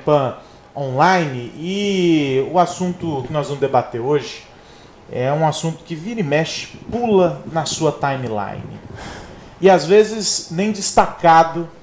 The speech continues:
como um problema. Muitas vezes é o exemplo do problema que aparece na sua timeline. Quando a invas-, a vida de alguém é invadida, quando as maiores atrocidades são ditas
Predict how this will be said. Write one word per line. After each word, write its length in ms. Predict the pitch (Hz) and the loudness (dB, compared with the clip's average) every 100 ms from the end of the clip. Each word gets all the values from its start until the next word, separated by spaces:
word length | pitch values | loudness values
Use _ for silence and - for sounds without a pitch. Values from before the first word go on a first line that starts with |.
| - - - - - - | -20 -20 -20 -20 -20 -2
como 760 | 170 165 165 160 143 127 113 107 110 - 165 | 0 2 4 6 6 4 0 -6 -10 -8 -4
um 160 | 160 131 - | -2 -2 2
problema. 680 | 185 151 160 175 143 101 92 - - - - | 4 6 6 6 2 -6 -12 -20 -20 -20 -8
Muitas 400 | 147 175 170 143 | -4 2 4 4
vezes 320 | 160 175 165 | 0 0 2
é 60 | 196 | 6
o 120 | 208 | 8
exemplo 680 | 185 147 165 202 196 165 139 | 6 6 4 4 4 0 -4
do 80 | 139 | -4
problema 460 | 139 139 131 139 | -2 0 2 0
que 80 | 143 | 2
aparece 500 | 151 180 135 135 131 | 2 4 6 4 2
na 80 | 143 | -6
sua 220 | 135 143 | -2 -4
timeline. 600 | - 147 175 143 131 113 - | -2 -2 0 2 2 -2 -12
Quando 240 | - 185 | -12 0
a 60 | 190 | 0
invas-, 340 | 151 143 127 | 4 2 0
a 100 | 117 | -4
vida 260 | 135 143 135 | -6 -4 -2
de 80 | 131 | -2
alguém 300 | 120 127 113 | -4 -6 -8
é 20 | |
invadida, 520 | 104 - - 143 123 - | -10 -12 -10 -8 -6 -4
quando 380 | 135 135 127 - - - - - - | -4 -2 -4 -4 -12 -20 -20 -14 -4
as 340 | 131 123 117 | -2 -2 -6
maiores 400 | 131 131 147 147 | -2 2 4 4
atrocidades 1000 | 151 - 151 143 143 117 151 156 143 123 | 0 0 -2 -2 -4 4 6 6 2 -6
são 240 | - 143 131 | -10 -8 -8
ditas 600 | 127 151 135 123 - | -8 -6 -6 -6 -10